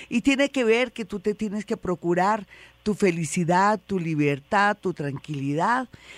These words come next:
y también comenzar a trabajar ese tema de la autoestima, subirla, porque no solamente él existe en el mundo, hay muchos hombres que le gustaría tener tus besos, tus abrazos, tu cariño y tu voz, ¿me entiendes?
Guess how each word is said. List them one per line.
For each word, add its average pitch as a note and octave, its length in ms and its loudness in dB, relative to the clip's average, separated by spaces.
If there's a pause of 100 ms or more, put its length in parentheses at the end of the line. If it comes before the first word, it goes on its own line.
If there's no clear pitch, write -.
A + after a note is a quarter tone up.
(100)
y A#3 140 -2
también A3+ 320 2
comenzar A#3 480 0
a A3 80 2
trabajar G3+ 640 0
ese G3+ 220 -4
tema F#3+ 380 0
de F#3 60 0
la E3+ 100 2
autoestima, F3+ 600 -4
subirla, F#3+ 640 0 (320)
porque G3+ 300 2
no A3 160 0
solamente G#3+ 680 0
él D#3 120 0
existe F3 420 -2
en E3 80 -2
el D#3 140 0
mundo, E3 260 2
hay E3 140 4
muchos G#3 540 -2
hombres F#3+ 380 -2 (320)
que G#3 160 4
le F#3 140 4
gustaría F#3 720 0
tener F#3+ 560 -2 (240)
tus E3 200 -2
besos, G#3 580 0
tus E3 200 -6
abrazos, F3 640 0
tu E3 140 -6
cariño F3 440 0
y E3 60 0
tu D3+ 160 0
voz, B2+ 320 0 (180)
¿me E3 80 0
entiendes? A3+ 520 2